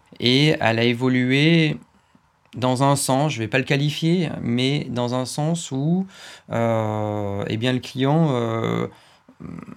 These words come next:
observe plutôt, euh, le total en bas du devis et sans forcément observer en détail l'énergie qui est impliquée dans le projet, le savoir-faire qui est impliqué dans le projet,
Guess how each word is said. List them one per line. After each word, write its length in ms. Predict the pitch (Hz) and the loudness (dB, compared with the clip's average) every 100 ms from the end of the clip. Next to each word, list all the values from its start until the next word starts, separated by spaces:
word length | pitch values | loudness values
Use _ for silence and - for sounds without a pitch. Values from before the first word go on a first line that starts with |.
| - - - - | -18 -18 -18 -12
observe 360 | - 117 151 127 | -6 -2 0 0
plutôt, 480 | 160 151 175 185 165 | -2 0 2 4 4
euh, 320 | 135 131 123 | 4 2 2
le 160 | 123 120 | 0 -2
total 280 | 143 160 | 0 2
en 100 | 143 | 2
bas 100 | 131 | 0
du 120 | 131 127 | 0 0
devis 520 | 127 127 180 - - _ - _ - - 170 | 0 0 -2 -4 -12 _ -20 _ -20 -16 -8
et 160 | 143 | -6
sans 1000 | - - - 151 151 156 160 156 151 147 | -6 -6 -4 0 2 2 2 2 2 -2
forcément 2000 | - - - - - - - - 151 - - 147 147 156 165 170 170 165 165 160 143 143 | -4 -16 -20 -20 -20 -20 -20 -6 -6 -6 -2 0 2 2 4 4 4 4 2 0 0 -2
observer 560 | - - 139 131 156 | -6 -4 -2 0 0
en 120 | 147 | 2
détail 760 | 135 143 143 147 151 170 147 120 - - - - | 2 0 0 0 2 2 2 0 -4 -18 -20 -6
l'énergie 480 | 110 127 139 127 147 | 0 2 2 0 -2
qui 100 | 143 | -4
est 120 | - | -4
impliquée 260 | 131 135 143 | -6 -4 -2
dans 140 | 127 | -2
le 40 | 123 | -2
projet, 520 | 135 123 131 147 151 | -2 -2 -2 0 0
le 120 | 127 | -2
savoir-faire 520 | - 117 120 - 139 | -4 -4 -4 -6 -8
qui 80 | 135 | -8
est 100 | - | -6
impliqué 260 | 127 - 127 | -8 -6 -6
dans 100 | 123 | -6
le 60 | |
projet, 460 | 120 123 123 135 | -4 -4 0 -2